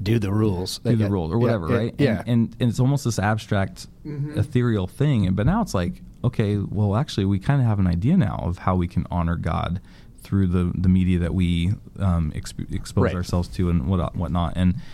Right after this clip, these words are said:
Speaker 2: and, and now they do have a compass, I think, is a
Speaker 1: Mm-hmm.
Speaker 2: good way to put that, where, you know, they still might make the wrong choices here and
Speaker 1: Sure.
Speaker 2: there, and, and that's to be expected probably.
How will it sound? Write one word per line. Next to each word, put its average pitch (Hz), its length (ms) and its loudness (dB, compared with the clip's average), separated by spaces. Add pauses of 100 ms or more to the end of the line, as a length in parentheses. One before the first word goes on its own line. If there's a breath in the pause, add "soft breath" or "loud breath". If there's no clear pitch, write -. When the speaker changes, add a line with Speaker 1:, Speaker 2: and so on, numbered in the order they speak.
(140 loud breath)
Speaker 2:
and, 98 260 2
and 101 140 4
now 117 180 2
they 143 160 0
do 110 180 2
have 95 140 4
a - 40 -4
compass, - 500 -4
I 87 60 2
think, 82 360 0
is 87 120 0
a 85 40 0
Speaker 1:
Mm-hmm. 85 80 -2
Speaker 2:
good 85 220 -2
way 87 160 2
to 85 100 0
put - 260 -4
that, 80 260 -2 (360 loud breath)
where, 92 220 2
you 131 140 2
know, 139 60 2
they 143 80 2
still 156 180 0
might 110 140 0
make 101 160 2
the 92 80 2
wrong 90 180 4
choices 98 520 0
here 92 120 2
and 90 80 4
Speaker 1:
Sure. 113 140 4
Speaker 2:
there, 101 160 -2
and, 92 240 0
and 92 260 2
that's 92 200 0 (140)
to - 120 -6
be 92 80 4
expected 87 420 -2
probably. 92 480 2